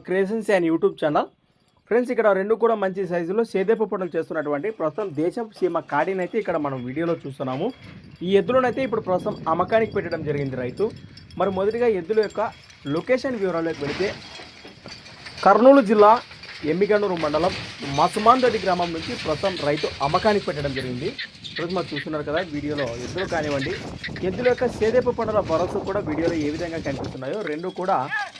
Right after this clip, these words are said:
ప్రస్తుతానికి ఈ విధంగా ఉన్నాయి. ప్రస్తుతానికి వీటి రేటు వచ్చేసి, అలానే మరి వీటి రేటు వచ్చేసి వన్ ల్యాక్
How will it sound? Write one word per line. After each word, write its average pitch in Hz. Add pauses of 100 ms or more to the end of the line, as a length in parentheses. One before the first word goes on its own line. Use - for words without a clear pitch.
ప్రస్తుతానికి 156
ఈ 143
విధంగా 143
ఉన్నాయి. 180
ప్రస్తుతానికి 175
వీటి 156 (120)
రేటు 254
వచ్చేసి, 185 (680)
అలానే 202
మరి 208
వీటి 170
రేటు 233
వచ్చేసి 170 (640)
వన్ 180
ల్యాక్ 262